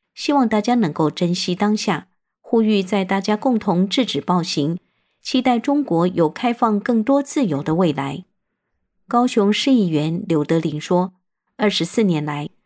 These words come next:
法轮功在中国大陆遭受残酷的打压迫害。我坚信宗教信仰、言论自由、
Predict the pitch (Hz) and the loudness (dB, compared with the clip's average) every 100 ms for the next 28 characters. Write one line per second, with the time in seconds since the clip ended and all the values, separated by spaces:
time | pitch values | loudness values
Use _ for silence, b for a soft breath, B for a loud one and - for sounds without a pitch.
0 | _ _ - 190 202 254 262 262 247 226 | _ _ -4 -2 0 0 0 2 0 0
1 | 277 302 170 160 160 156 165 160 - 202 | 0 -2 -2 -2 -2 -2 -2 -2 0 0
2 | 202 196 170 - 175 180 - 220 165 151 | 2 2 0 0 -4 -2 -2 -2 -2 -6
3 | 143 170 180 185 185 160 151 139 _ _ | -6 -2 -2 0 -2 -2 -8 -8 _ _
4 | _ _ 170 170 202 196 202 190 170 170 | _ _ -2 0 2 0 0 0 0 0
5 | 240 240 214 156 - 196 156 151 208 _ | 0 0 0 -2 -2 0 0 -4 -8 _
6 | _ 180 165 202 247 180 190 160 147 151 | _ -2 0 2 0 2 0 2 0 -2